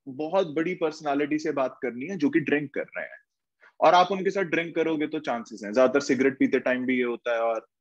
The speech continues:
वो भी, Like, मुझे पता नहीं है लेकिन सुना था कहीं, Right? तो let's say आपको भी drink करना पड़ेगा उनके साथ, लेकिन आप करते नहीं हो, आप कहते हो कि नहीं, नहीं, मेरा principle है, मैं कभी भी शराब नहीं पीऊंगा, चाहे वो सिर्फ आपको दिखावा करना है, आपको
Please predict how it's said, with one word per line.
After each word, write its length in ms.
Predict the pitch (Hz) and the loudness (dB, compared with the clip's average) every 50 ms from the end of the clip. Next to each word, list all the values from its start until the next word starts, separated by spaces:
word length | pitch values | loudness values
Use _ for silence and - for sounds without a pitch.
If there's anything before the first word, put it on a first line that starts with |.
| _ - | _ -10
वो 140 | 107 107 101 | -8 -6 -6
भी, 140 | 92 107 - - | -6 -6 0 2
Like, 180 | 131 139 135 | 2 2 4
मुझे 180 | 135 139 135 143 | 2 0 0 0
पता 320 | 143 - 131 117 139 147 | 0 0 0 2 2 0
नहीं 160 | 147 131 123 127 | 0 0 -2 -2
है 140 | 170 214 | -2 -2
लेकिन 380 | 175 139 - - 131 127 113 95 - _ _ _ _ _ - | -2 -2 -2 -2 -4 -6 -6 -10 -16 _ _ _ _ _ -14
सुना 300 | - - 127 120 120 107 | -6 -4 -2 0 0 0
था 160 | 98 - 117 101 | 0 0 -2 -4
कहीं, 200 | 98 82 - - - _ _ _ _ _ _ _ - - - - - - _ | -4 -6 -8 -12 -16 _ _ _ _ _ _ _ -18 -18 -16 -18 -20 -2 _
Right? 320 | 156 202 214 190 - - - _ - | 6 6 6 6 4 0 -6 _ 4
तो 60 | 185 | 6
let's 160 | 175 185 180 | 8 8 8
say 100 | - 220 | 8 8
आपको 300 | 202 185 185 - - 196 | 8 8 6 4 4 4
भी 100 | 185 202 | 4 4
drink 300 | 165 143 151 156 156 151 | 4 4 2 2 2 0
करना 280 | 165 151 139 135 135 135 | 0 -2 0 -2 -4 -4
पड़ेगा 500 | 120 117 98 95 92 92 82 - - - _ _ _ _ _ _ | -4 -4 -6 -6 -6 -6 -8 -10 -10 -14 _ _ _ _ _ _
उनके 260 | 120 113 107 95 95 | -4 -4 -4 -4 -6
साथ, 340 | 98 - - - - - - - _ _ _ _ _ _ _ _ _ _ _ _ - | -6 -6 -8 -8 -10 -12 -18 -20 _ _ _ _ _ _ _ _ _ _ _ _ 2
लेकिन 280 | 175 202 190 233 240 | 4 4 6 6 6
आप 240 | 240 226 226 - - - | 6 4 4 2 0 2
करते 340 | 175 156 147 - - 175 165 | 2 2 2 2 2 0 0
नहीं 160 | 131 107 101 | 0 0 0
हो, 80 | 110 123 | 2 2
आप 180 | 135 143 143 - | 2 2 2 0
कहते 180 | 147 139 135 156 | 0 0 0 -2
हो 40 | |
कि 100 | 143 156 | -2 -4
नहीं, 180 | 139 123 117 107 | -4 -4 -4 -4
नहीं, 140 | 101 98 101 | -4 -6 -4
मेरा 320 | 104 110 117 117 120 127 | 0 2 4 4 6 4
principle 600 | 127 - - 120 117 113 110 - 113 120 131 143 | 2 2 0 -2 -2 0 -2 -4 -2 2 2 4
है, 60 | 156 | 4
मैं 200 | 156 135 127 127 123 - | 4 4 2 2 2 2
कभी 180 | - 113 117 127 | 0 0 2 2
भी 120 | 120 131 | 2 2
शराब 420 | 127 - 127 113 117 113 104 110 117 | 2 2 0 0 0 0 -2 -2 -4
नहीं 120 | 113 113 | -6 -6
पीऊंगा, 440 | 110 - 107 - - _ 120 156 196 - - - _ - | -6 -8 -12 -14 -4 _ 2 2 2 0 -6 -14 _ 2
चाहे 320 | 196 180 170 196 202 247 262 | 4 4 6 4 4 4 2
वो 220 | 226 226 233 233 | 4 4 2 2
सिर्फ 360 | - - 226 220 233 226 - | 2 2 2 2 2 2 2
आपको 400 | 208 202 196 - _ _ - 233 | 0 0 0 -4 _ _ -4 -4
दिखावा 580 | 185 151 135 180 185 - 202 170 175 190 202 202 | 0 2 2 2 2 2 2 2 2 2 2 2
करना 340 | 180 165 151 143 151 151 160 | 2 0 -2 -2 -2 -2 -2
है, 60 | 175 | -2
आपको 580 | 175 165 160 156 - _ - 175 175 185 180 | -2 -2 -4 -6 -8 _ -4 -2 -2 -2 -4